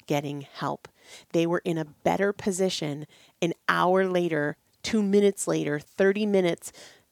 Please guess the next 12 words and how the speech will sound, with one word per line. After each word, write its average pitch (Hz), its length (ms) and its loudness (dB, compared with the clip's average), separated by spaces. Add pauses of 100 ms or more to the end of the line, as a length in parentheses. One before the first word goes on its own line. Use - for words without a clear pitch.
(180)
after 185 340 0
the 180 80 2
call 180 260 -2
started 170 520 0
because 185 580 -2
they 180 140 4
were 175 160 0
willing 151 340 -2
to - 220 -6
ask - 260 -8
for 139 140 -8
help. - 320 -12